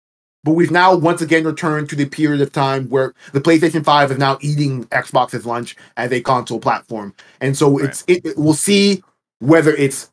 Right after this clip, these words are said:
Speaker 1: sales of the console, sales of the games, or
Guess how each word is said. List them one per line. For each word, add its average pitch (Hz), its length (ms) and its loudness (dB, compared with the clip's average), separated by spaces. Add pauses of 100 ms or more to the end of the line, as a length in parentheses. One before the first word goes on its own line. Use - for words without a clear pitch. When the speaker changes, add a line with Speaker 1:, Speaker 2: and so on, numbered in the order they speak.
Speaker 1:
sales 220 360 4
of 208 60 -8
the 214 80 4
console, 285 580 2 (380)
sales 190 240 4
of 151 80 -6
the 151 100 0
games, 190 500 2 (140)
or 143 160 2